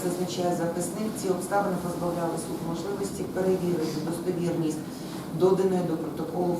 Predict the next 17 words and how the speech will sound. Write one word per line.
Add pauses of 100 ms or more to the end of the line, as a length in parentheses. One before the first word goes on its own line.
фототаблиці. (360)
Вважає,
що (100)
це
є (120)
істотним
порушенням
вимог
К
П
К (180)
і,
е,
порушенням
права (100)
на
захист.